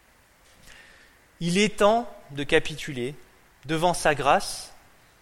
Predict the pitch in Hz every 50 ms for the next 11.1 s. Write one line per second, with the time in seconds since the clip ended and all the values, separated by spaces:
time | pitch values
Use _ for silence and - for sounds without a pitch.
0 | _ _ - 120 135 139 156 156 151 - - 180 165 160 151 143 139 147 165 170
1 | - - - - _ _ _ _ - 143 135 139 143 143 - - 156 143 - -
2 | 143 131 110 120 113 113 113 - - - - - - - _ - - - - -
3 | - 151 139 - 175 170 180 180 190 208 226 214 190 175 170 165 165 190 208 202
4 | 202 - 190 190 190 190 - - - - - - - - _ _ _ _ _ _
5 | _ 135 139 156 156 - - 214 214 214 196 - - - 175 160 - - 165 151
6 | 143 143 170 190 196 160 131 127 127 123 117 117 - - - - - - - -
7 | _ _ _ _ _ _ _ _ _ _ _ _ _ _ _ 131 135 131 143 160
8 | 160 165 160 156 - - - 175 175 175 165 139 135 - 160 147 - - 170 -
9 | - 156 - - - 180 180 180 170 165 - - 226 220 220 202 196 202 190 -
10 | 214 208 202 - - - 175 147 - - 196 208 190 - - - 165 160 156 151
11 | 147 139